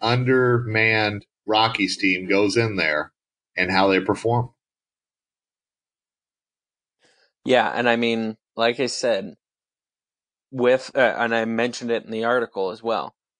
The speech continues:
Speaker 2: the Cardinals' offense is not a particularly good offense, um, considering they're hitting under two fifty
Speaker 1: Yep.
Speaker 2: this season as a team. Um, and their pitching staff is doing well.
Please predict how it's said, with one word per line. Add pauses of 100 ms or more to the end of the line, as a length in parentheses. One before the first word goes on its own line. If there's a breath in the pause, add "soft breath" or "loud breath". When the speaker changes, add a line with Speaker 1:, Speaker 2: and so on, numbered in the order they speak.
(280)
Speaker 2:
the
Cardinals'
offense
is
not
a
particularly
good
offense, (640)
um, (140)
considering
they're
hitting
under
two
fifty
Speaker 1:
Yep.
Speaker 2:
this
season (260)
as
a
team. (640)
Um, (540)
and
their
pitching
staff
is (220)
doing
well.